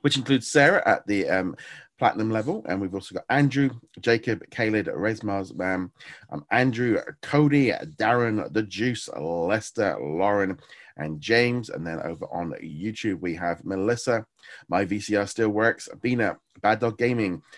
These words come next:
Joshua, Ben, Adam, Dawn, Martin, Jeremy, and Sarah. Thank you very much for all of your support. If you want to become a member, you can do so from as little as two dollars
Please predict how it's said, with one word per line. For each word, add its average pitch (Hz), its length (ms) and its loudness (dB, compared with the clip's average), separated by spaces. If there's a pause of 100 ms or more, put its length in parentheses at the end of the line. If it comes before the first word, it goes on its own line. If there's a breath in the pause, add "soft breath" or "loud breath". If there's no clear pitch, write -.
(240 loud breath)
Joshua, 156 420 8
Ben, 117 460 2
Adam, 107 340 -2
Dawn, 110 480 0 (100)
Martin, 101 640 -2
Jeremy, 90 420 -4
and 85 280 -6
Sarah. 104 420 0
Thank 98 220 -6
you 98 60 -14
very 98 140 0
much - 180 -6
for - 100 -16
all 107 220 -2
of 95 80 -8
your 98 100 -4
support. 127 380 -2
If - 480 -20
you 92 120 0
want 95 120 -2
to 90 40 -4
become 92 260 -4
a 90 40 -2
member, 95 220 0
you 98 80 -2
can 107 80 -10
do 104 100 -4
so 101 220 -8
from 101 180 -10
as 107 80 -8
little 135 240 -4 (100)
as 113 260 0 (140)
two 151 520 0 (440 soft breath)
dollars 123 260 4